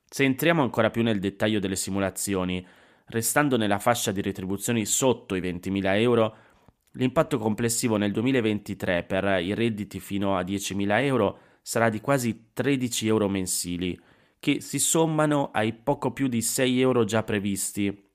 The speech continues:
per un totale di quasi, appunto, venti euro mensili.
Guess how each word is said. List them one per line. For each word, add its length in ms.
per 100
un 160
totale 460
di 100
quasi, 360
appunto, 480
venti 360
euro 160
mensili. 680